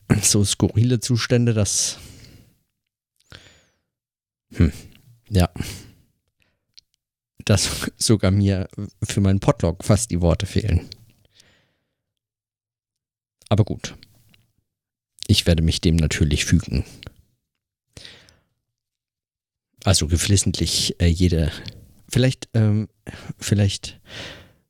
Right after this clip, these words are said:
funktioniert ja so eine andere Strategie. Ich habe da keine Erfahrung und ich habe mich mit noch nicht vielen unterhalten, die es versucht haben, aber es käme vielleicht mal einfach auf den Praxisversuch an, wenn man täglich,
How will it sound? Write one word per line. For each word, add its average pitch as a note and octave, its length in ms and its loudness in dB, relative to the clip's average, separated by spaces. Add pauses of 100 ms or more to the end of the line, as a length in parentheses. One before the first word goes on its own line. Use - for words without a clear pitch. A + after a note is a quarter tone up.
(560)
funktioniert A#2 580 2
ja G#2+ 300 2
so G#2 140 0
eine G2+ 120 2
andere A#2+ 220 0
Strategie. E2+ 460 0
Ich - 160 2
habe F#2 180 2
da F2 120 4
keine G2 220 2
Erfahrung G2 440 2
und F2 180 0
ich - 120 0
habe - 120 -2
mich F2+ 160 0
mit G2 200 4
noch - 240 2
nicht G2+ 220 2
vielen A#2 300 2
unterhalten, F2 640 0
die D#2+ 140 2
es - 320 2
versucht - 500 0
haben, E2+ 340 4
aber D#2 280 2 (400)
es - 180 2
käme G2+ 180 2
vielleicht G2 360 -2
mal F#2 180 4
einfach - 520 -2
auf F#2+ 320 0
den F2+ 340 2
Praxisversuch - 920 2
an, C3+ 200 2 (520)
wenn F#2 120 2
man F2 200 2
täglich, - 720 0